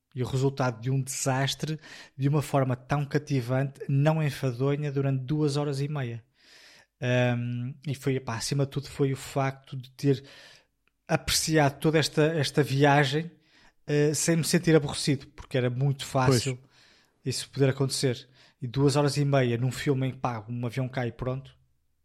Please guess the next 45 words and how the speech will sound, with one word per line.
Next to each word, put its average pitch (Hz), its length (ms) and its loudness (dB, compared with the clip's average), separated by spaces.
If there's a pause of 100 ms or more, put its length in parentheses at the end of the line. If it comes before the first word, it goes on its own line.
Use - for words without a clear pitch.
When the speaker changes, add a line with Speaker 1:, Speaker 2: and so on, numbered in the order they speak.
(180)
Speaker 1:
é 131 80 -6
para 127 100 -4
ver 123 80 -4
o - 20 -4
que 131 60 -2
é 127 40 -4
que - 60 -12
acontece 127 520 -4
agora, 127 180 0
podia 127 220 -6
ser 135 180 -4
extremamente 131 460 -4
aborrecido, 135 400 -6
o - 20 -12
que - 160 -6
não 131 260 -2
é 127 60 -2
de 127 120 -8 (220)
todo. 127 300 -4 (640)
Eh, 120 280 -2
por - 180 -10
isso, 131 440 -4
eh, 123 220 -2
pá, 113 400 -8
eh, 113 240 -4
é 123 60 -6
extremamente 123 500 -4
aconselhável 127 600 -2
do 123 100 -8
meu 120 140 -4
ponto 120 280 -6
de 123 60 -8
vista, 123 340 -4 (380)
e 120 80 -2
lá 123 80 0
está, 123 240 -4
mais 113 260 -4
um 117 80 -4
daqueles 117 320 -6
filmes 127 240 -6
que - 100 -10
eu 123 40 -8
compreendo 123 540 -4
que - 100 -12
seja, 127 540 -2